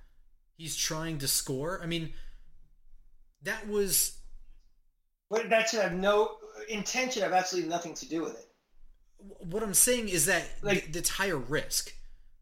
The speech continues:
Speaker 1: The risk reward in that scenario is you already have the first down, but if, you could reach for the touchdown, but if you fumble, you're fucked. I mean
Speaker 2: Well, I mean, the, the risk is if you fumble, period.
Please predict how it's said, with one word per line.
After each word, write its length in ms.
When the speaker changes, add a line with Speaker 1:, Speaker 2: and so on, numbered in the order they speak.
Speaker 1:
The 80
risk 340
reward 460
in 100
that 200
scenario 760
is 600
you 180
already 220
have 180
the 80
first 320
down, 400
but 120
if, 220
you 260
could 160
reach 240
for 100
the 80
touchdown, 440
but 100
if 140
you 100
fumble, 580
you're 160
fucked. 520
I 20
mean 280
Speaker 2:
Well, 180
I 60
mean, 200
the, 120
the 160
risk 240
is 160
if 100
you 140
fumble, 600
period. 440